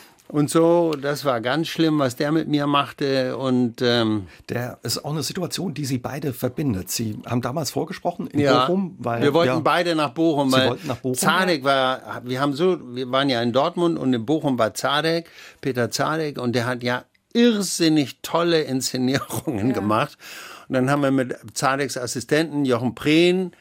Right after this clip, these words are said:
Speaker 1: ein Musical
Speaker 3: Mhm.
Speaker 1: gemacht. Da
Speaker 3: Mhm.
Speaker 1: sind wir beide
Speaker 3: Beatles.
Speaker 1: engagiert worden, für, eben für
Speaker 3: Mhm.
Speaker 1: dieses eine Stück, The Beatles war das, wo Grönemeyer auch noch den
Speaker 3: Confrancier.
Speaker 1: Confrancier gespielt hat.
Speaker 3: Mhm, mhm.
Speaker 1: Und das war so seine erste Theaterrolle damals.
Speaker 3: Mhm.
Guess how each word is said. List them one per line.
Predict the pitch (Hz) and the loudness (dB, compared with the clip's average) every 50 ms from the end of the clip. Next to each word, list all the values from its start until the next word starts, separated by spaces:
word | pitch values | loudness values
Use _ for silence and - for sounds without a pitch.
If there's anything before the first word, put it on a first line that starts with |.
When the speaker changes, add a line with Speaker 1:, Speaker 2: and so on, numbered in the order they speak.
| _ _ _ _ _ _ | _ _ _ _ _ _
Speaker 1:
ein | - 117 117 120 | -4 0 0 2
Musical | 113 123 147 165 170 170 190 175 - 190 170 | 4 6 6 6 4 4 0 -2 -2 -4 -4
Speaker 3:
Mhm. | 160 | -2
Speaker 1:
gemacht. | 185 165 165 160 160 170 170 160 - 247 202 | -2 0 2 2 2 2 0 -2 -4 -6 -4
Da | 127 117 123 | -2 -2 0
Speaker 3:
Mhm. | 117 | 0
Speaker 1:
sind | 120 131 120 113 | 0 -2 0 0
wir | 117 107 | 0 2
beide | 104 104 104 110 107 104 107 | 2 2 2 2 2 2 0
Speaker 3:
Beatles. | 104 - 269 262 269 - | 0 -2 -4 -4 -2 0
Speaker 1:
engagiert | 123 120 113 113 110 120 147 175 175 156 - | 2 2 2 2 2 4 2 2 2 2 2
worden, | 165 160 156 160 151 | 2 4 4 2 0
für, | 127 - 139 113 107 - | 0 -2 -2 -2 -2 -2
eben | - 127 123 123 117 | 0 0 2 2 2
für | 175 123 | 0 0
Speaker 3:
Mhm. | 110 | 0
Speaker 1:
dieses | 123 113 - 117 | 0 0 0 -2
eine | 107 110 110 98 | -2 0 -2 -2
Stück, | - - 160 175 190 185 - | 0 2 2 2 2 2 -2
The | - 110 | -6 -4
Beatles | 92 - 139 151 - 156 147 131 - 147 | -2 -2 -4 -2 0 -2 -2 -2 -2 -4
war | 139 139 139 | -4 -2 0
das, | 139 139 143 139 - - _ - - - - - - - | 0 0 -2 -2 -6 -12 _ -20 -20 -20 -20 -20 -12 -4
wo | - 117 | -4 -2
Grönemeyer | 92 95 120 147 160 175 175 165 143 139 135 139 143 139 131 127 120 | 0 4 6 6 8 8 6 4 4 2 2 2 2 2 2 0 0
auch | 123 123 123 | -2 -2 -2
noch | 120 127 120 110 | -2 -2 -2 -2
den | 113 120 113 110 107 104 104 98 | -2 -2 -2 0 0 0 -2 -2
Speaker 3:
Confrancier. | - - - 120 113 113 110 196 180 - - 95 | -4 -2 -2 0 0 -2 -4 -6 -8 -8 -6 -6
Speaker 1:
Confrancier | - - 233 233 240 139 147 - | -4 -2 -2 0 2 2 2 2
gespielt | - 139 127 - - 147 135 131 127 - 120 | 2 -2 -4 -4 -6 -4 -4 -4 -4 -4 -2
hat. | 120 120 120 208 | -2 -2 -2 -4
Speaker 3:
Mhm, | 208 214 | -6 -10
mhm. | 190 196 196 185 160 202 208 202 - _ _ - | -12 -12 -12 -12 -10 -12 -14 -14 -16 _ _ -8
Speaker 1:
Und | - 101 107 110 | -4 -4 -2 -2
das | 98 87 | -2 -2
war | 107 107 107 | 0 0 0
so | 107 101 | 0 -2
seine | 90 98 104 98 90 95 | -2 -4 -4 -4 -4 -6
erste | 113 135 139 120 - - 101 95 | -4 -2 -2 -4 -4 -6 -10 -12
Theaterrolle | - - 101 95 107 117 131 127 - 127 113 117 120 113 110 104 | -8 -8 -8 -6 -2 -2 -2 -2 -2 -2 0 0 0 -2 -2 -4
damals. | 101 98 101 104 104 98 95 92 92 90 - | -4 -4 -6 -4 -6 -6 -6 -6 -6 -8 -10
Speaker 3:
Mhm. | 92 - | -14 -16